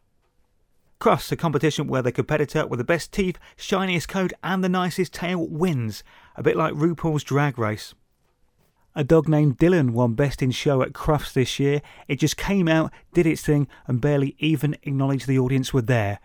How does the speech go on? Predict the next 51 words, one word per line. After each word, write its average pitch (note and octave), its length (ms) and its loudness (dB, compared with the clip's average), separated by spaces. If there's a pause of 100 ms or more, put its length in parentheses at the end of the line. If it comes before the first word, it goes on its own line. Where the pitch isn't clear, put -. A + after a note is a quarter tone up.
(320)
which B2+ 200 -4
is C3 80 2
a C3+ 60 2
great F3 280 0
gag B2+ 360 -2 (180)
if B2 80 -6
you've B2+ 80 -2
ever C#3 160 0
seen C#3+ 140 0
a C3 60 2
Bob C3 200 2
Dylan B2 260 2
gig. G2+ 260 -6 (840)
It - 100 -6
turns D#3 240 2
out E3 140 2
the D3+ 80 0
mushrooms F3+ 680 0
are C#3 160 0
good C#3+ 220 -2
for - 100 -4
the C#3 80 2
memory, D#3+ 400 2 (480)
unless C3+ 300 0
they D3+ 100 0
are C3+ 140 2
magic C#3 360 0
ones. G#2 360 -8 (1000)
Esther D#3+ 220 0
Rantzen F#3 320 0
has B2 100 0
said C#3+ 180 -2
in C#3+ 120 -4
a C3 80 2
radio D3 300 2
interview C#3+ 280 0 (220)
that - 100 -6
she E3 80 -4
doesn't F#3+ 320 0
think G3 240 -2
that D3+ 100 -2
she F3+ 140 -2
would E3 80 2
be E3+ 100 0
pretty F#3 360 0
enough C#3+ 260 -2
to - 80 -6
get - 140 -4
on F3+ 180 -2
television D3 540 0
now. G2+ 260 -2